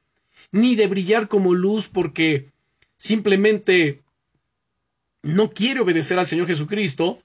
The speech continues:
pues entonces va a haber choques, va a haber diferencias en algún momento. ¿Con cuánta razón, hermanos? Y, y no solamente es que puede haber choques, puede haber diferencias,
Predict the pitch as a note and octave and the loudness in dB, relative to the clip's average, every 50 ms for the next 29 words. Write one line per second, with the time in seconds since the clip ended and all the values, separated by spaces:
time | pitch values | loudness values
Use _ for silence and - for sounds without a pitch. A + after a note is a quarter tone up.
0 | _ _ - C#3 D3 D#3+ D3+ F3+ F3+ F3 E3 D3+ E3+ E3+ E3+ E3 D#3 C#3 - - | _ _ -8 -6 -4 -4 -2 -2 -2 -2 -2 0 0 2 0 0 -2 -4 -6 -4
1 | E3+ D#3+ D3+ C#3+ - C#3 C3 - - - - _ _ _ _ _ _ _ _ _ | -4 -4 -4 -4 -6 -8 -8 -8 -10 -14 -16 _ _ _ _ _ _ _ _ _
2 | _ _ _ _ _ _ _ _ _ _ _ _ _ _ - E3+ F#3+ F#3+ G3 F#3+ | _ _ _ _ _ _ _ _ _ _ _ _ _ _ -2 0 2 2 2 2
3 | F3+ F3+ F#3+ C#3 - E3+ D#3+ D#3+ E3 F3+ F#3+ F#3 - F3 C#3+ - D3 D3+ D#3 E3 | 0 -2 -4 -2 -2 0 0 2 2 2 0 0 -2 -2 -2 -2 -2 -2 -2 -2
4 | F3+ F#3 F3+ E3+ E3 F3 F3 F3+ F#3 F#3 F3+ - D3+ C3+ C3+ - _ _ _ _ | -2 -2 -2 -2 -2 0 0 0 0 0 -2 -4 -4 -4 -4 -8 _ _ _ _
5 | _ _ _ _ _ _ _ _ _ _ _ _ _ _ _ _ _ _ _ _ | _ _ _ _ _ _ _ _ _ _ _ _ _ _ _ _ _ _ _ _
6 | _ _ _ - G#3 G#3+ G#3+ G#3 - B3 C#4+ D#4 E4 E4 E4 E4 D4+ B3 A3 G3 | _ _ _ -4 -2 -2 -2 -2 -4 -4 -2 0 0 0 2 0 0 2 2 0
7 | F3 - - F#3+ F3+ E3+ D#3+ D3+ D3 D#3 D#3+ E3 E3 D3 C#3 D3+ D3+ - - _ | 0 0 -2 -2 0 0 0 0 -2 -2 0 0 0 0 -2 -4 -6 -8 -14 _
8 | - F3+ F#3+ G#3 G#3+ G#3 G#3+ G#3+ B3+ D#4 - F4 D#4+ D#4 D4 D4 - D4+ - - | -8 -6 -4 -2 0 2 2 2 2 2 2 0 0 0 0 -2 -4 -6 -6 -6
9 | B3+ F#3 - - A3 B3+ A3+ G#3 G#3 G#3+ G#3 - - F3 F3+ F#3 F#3 - F#3 - | -6 -4 -2 0 0 2 2 2 2 0 0 -4 -2 0 0 0 0 -2 -4 -2
10 | - F#3+ G3 G3 E3+ F3+ F#3 E3+ F#3 D#3 - D3+ D3 D3+ D#3 D#3+ D3 - D#3 D3+ | 0 0 2 2 2 0 -2 -2 -4 -6 -2 0 0 2 2 0 0 0 -2 -2
11 | C#3 C3+ - | -2 -4 -8